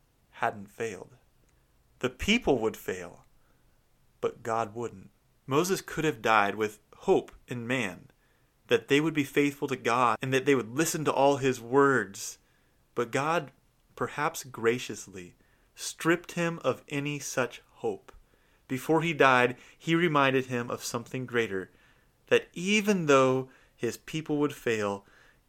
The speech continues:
God's faithfulness would be victorious anyhow.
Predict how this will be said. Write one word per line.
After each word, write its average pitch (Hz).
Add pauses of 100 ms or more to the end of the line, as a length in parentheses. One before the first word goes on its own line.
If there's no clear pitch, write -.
(100)
God's 143
faithfulness 127
would 110
be 113 (200)
victorious 107
anyhow. 101